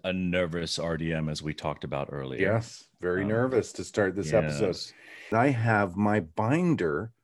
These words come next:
Speaker 2: from Sacred Ground. There's a lot of notes in here, a lot of, uh,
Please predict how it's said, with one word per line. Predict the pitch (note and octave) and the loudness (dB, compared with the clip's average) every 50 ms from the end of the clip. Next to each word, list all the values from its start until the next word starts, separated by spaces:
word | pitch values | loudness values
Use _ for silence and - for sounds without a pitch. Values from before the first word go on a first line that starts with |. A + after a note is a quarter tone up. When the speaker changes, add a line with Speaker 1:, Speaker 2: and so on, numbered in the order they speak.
| _ _ _ _ _ _ _ _ _ | _ _ _ _ _ _ _ _ _
Speaker 2:
from | - - - A#2+ B2+ C#3 D#3 E3 D#3+ | -8 -2 2 4 4 4 4 2 2
Sacred | - - - C3+ B2+ B2+ A#2+ - C3 C#3+ C#3 C3+ | -2 0 2 4 4 4 2 0 -2 -2 -2 -2
Ground. | - G#2+ G#2 G#2+ G#2 F#2 E2 D2+ C#2 C2+ C#2+ D#2 E2 F2+ A2 A#2+ - _ _ _ _ _ _ _ - - - | -4 -2 0 0 0 0 0 -2 -4 -6 -6 -6 -6 -8 -8 -10 -14 _ _ _ _ _ _ _ -20 -10 -4
There's | B2 C#3 B2+ | -2 0 2
a | B2 A#2+ | 2 2
lot | A#2 C3 D3+ F3 | 4 4 4 4
of | E3+ C3+ | 4 4
notes | A2+ G#2+ G#2+ A2 C3+ - - - - C#3 | 4 4 4 4 4 2 -2 -4 -2 -2
in | C3+ B2+ C3 | -2 0 -2
here, | A#2 G#2 B2+ C3 B2+ B2+ B2+ B2+ B2+ B2 B2 | -4 -4 -2 -2 0 0 0 2 2 2 2
a | A#2 G2 | 2 2
lot | F#2+ G2 G2+ G#2 G#2 G#2 | 2 4 4 4 4 2
of, | G2 F#2+ F2+ F#2 - | 0 -2 -4 -4 -2
uh, | F#2+ F2+ F2 E2+ E2 | 0 2 2 2 0